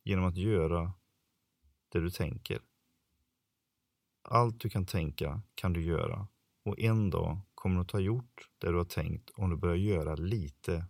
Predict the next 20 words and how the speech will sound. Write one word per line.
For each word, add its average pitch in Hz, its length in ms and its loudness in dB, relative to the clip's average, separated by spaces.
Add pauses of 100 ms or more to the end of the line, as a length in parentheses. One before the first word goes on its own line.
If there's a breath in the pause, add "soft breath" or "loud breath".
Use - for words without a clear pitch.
varje 82 340 0
dag. - 240 -4 (800 loud breath)
Små 123 420 2
förändringar 82 560 2
varje 82 300 2
dag 76 400 -2
istället 98 420 -2
för - 200 -8
en 87 240 2
stor 82 280 -2
förändring 80 640 -2 (220)
är 110 80 0
det 82 160 2
som 87 160 -4
kommer 87 200 -4
att 85 60 -2
ge 78 220 -2
dig 76 280 -4 (220)
de 92 220 2
resultaten 78 800 -4